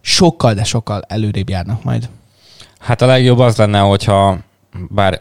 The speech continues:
Speaker 2: az a baj, hogy, ö, kicsit, ö,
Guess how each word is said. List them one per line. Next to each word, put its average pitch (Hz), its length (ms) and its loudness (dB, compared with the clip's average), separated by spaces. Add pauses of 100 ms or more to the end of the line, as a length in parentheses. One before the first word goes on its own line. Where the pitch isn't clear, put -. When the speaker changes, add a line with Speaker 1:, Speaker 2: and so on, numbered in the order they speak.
Speaker 2:
az 107 160 0
a 104 60 2
baj, 92 280 2
hogy, 95 300 2
ö, 92 800 2 (1120)
kicsit, - 440 -4 (420)
ö, 92 60 -16